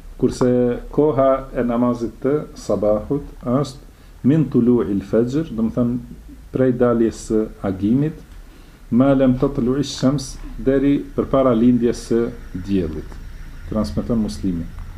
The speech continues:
Edhe në kohën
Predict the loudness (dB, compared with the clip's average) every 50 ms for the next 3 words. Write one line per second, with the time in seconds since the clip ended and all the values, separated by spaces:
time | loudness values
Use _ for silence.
0 | -12 -12 -12 -12 -14 -14 -14 -12 -12 -12 -12 -12 -12 -12 -12 -12 -12 -14 -14 -14
1 | -14 -14 -14 -14 -14 -14 -14 -14 -14 -14 -14 -12 -12 -12 -12 -12 -14 -14 -14 -16
2 | -18 -18 -18 -18 -18 -10 -2 2 2 2 4 4 2 4 4 2 0 0 2 4
3 | 4 4 2 0 -4 -10 -12 -12 -2 2 4 4 4 4 4 2 2 2 2